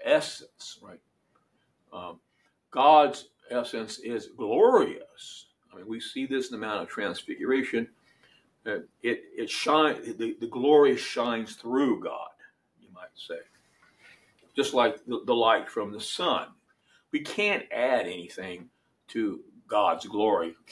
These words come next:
that is, to his substance or essence. God, God is glorified, whether we, whether we glorify it or not. That's just, that's just who he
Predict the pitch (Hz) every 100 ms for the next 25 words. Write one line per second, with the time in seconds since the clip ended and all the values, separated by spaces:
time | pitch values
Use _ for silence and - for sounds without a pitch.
0 | - 110 107 95 - 107 95 - - 110
1 | 107 - 87 - 73 95 131 143 - -
2 | - - 117 131 - - 104 123 107 90
3 | - 87 85 - 76 - - 90 90 87
4 | 87 90 - _ _ _ _ _ - 123
5 | 110 143 131 98 87 85 85 78 98 120
6 | 160 - 104 107 113 - _ 110 - 98
7 | - - 92 80